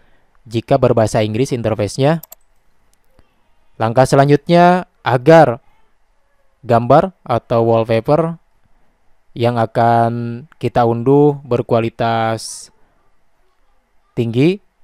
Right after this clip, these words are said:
maka ukurannya bisa kita ubah untuk yang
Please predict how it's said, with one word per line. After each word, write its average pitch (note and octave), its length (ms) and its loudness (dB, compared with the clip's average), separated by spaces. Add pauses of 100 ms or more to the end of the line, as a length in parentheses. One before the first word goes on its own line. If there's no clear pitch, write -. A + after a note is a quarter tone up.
(500)
maka D3 560 2
ukurannya C#3 1040 -2 (560)
bisa C3 800 0
kita A#2 480 -2
ubah B2 560 -2 (1500)
untuk B2+ 560 -2
yang C#3+ 400 -2